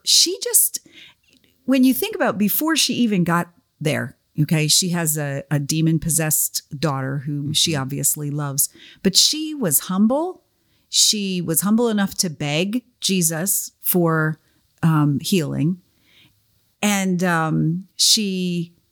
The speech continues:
Speaker 1: was knowledgeable, like, the way she replies to him right away. I mean, he,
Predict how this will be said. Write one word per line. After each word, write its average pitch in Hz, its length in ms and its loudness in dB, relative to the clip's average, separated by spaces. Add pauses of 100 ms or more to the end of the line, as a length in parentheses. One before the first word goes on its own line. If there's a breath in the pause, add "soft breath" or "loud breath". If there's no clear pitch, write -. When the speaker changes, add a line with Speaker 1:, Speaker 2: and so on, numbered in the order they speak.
Speaker 1:
was 185 200 2
knowledgeable, 262 1080 0
like, 190 220 -2
the 185 100 0
way 208 260 0
she 233 240 0
replies 196 840 0
to 330 140 -4
him 330 320 -2
right 190 220 0
away. 202 460 -2
I - 40 -8
mean, 233 160 4
he, 269 260 -2